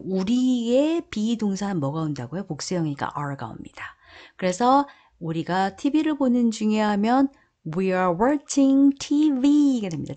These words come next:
T V, V. B에다가 B로 발음하지 마시고 아랫입술 살짝 깨물어서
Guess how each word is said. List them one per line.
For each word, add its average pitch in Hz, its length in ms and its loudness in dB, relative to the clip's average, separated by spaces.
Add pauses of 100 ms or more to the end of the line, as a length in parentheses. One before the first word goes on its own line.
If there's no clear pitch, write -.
T 254 360 0
V, 190 840 -2
V. 170 440 -2 (520)
B에다가 208 800 0 (280)
B로 220 260 2
발음하지 160 460 -6
마시고 170 440 -6
아랫입술 170 540 -6
살짝 233 400 -10
깨물어서 214 500 -6